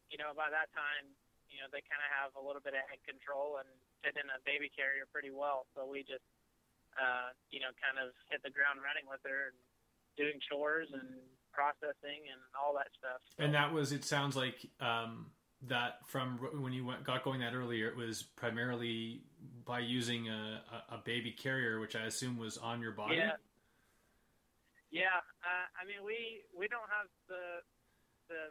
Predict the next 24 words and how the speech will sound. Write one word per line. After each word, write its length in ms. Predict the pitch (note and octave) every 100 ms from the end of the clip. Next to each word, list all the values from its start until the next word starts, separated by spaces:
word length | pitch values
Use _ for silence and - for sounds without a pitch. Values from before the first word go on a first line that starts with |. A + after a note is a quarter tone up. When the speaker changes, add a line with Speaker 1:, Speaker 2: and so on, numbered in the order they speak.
| - -
Speaker 1:
fortunateness 720 | F#3 F3+ F#3 F#3 F3+ F#3 -
of, 160 | E3 D#3
uh, 400 | D#3+ D#3 D3+ D3+ - - - - -
being 340 | E3+ E3 E3
close 240 | - E3 E3 -
to 160 | D#3 D#3 D#3
family 240 | F3+ F#3+
and 140 | G3 E3+
having 240 | E3 D#3+
lots 240 | D#3+ E3 D#3+
of 80 |
babysitters 640 | - C#3+ D#3+ - F#3+ F#3 F#3
around, 480 | F#3 F#3 G3 G3+ G3
and 240 | - D#3 D#3
we 320 | D#3+ D#3 D3+ D#3+
don't 160 | D#3+
wanna 220 | D#3+ D#3 - D#3
pay 160 | E3 -
for 80 | G#3
babysitters. 640 | G#3+ G#3 - G#3+ G#3+ A3 - -
So, 320 | D#3+ D#3+ D3+ _ _ _ _ _ -
uh, 320 | D3+ D3+ D3+ D#3
it's 80 |
just, 160 | E3+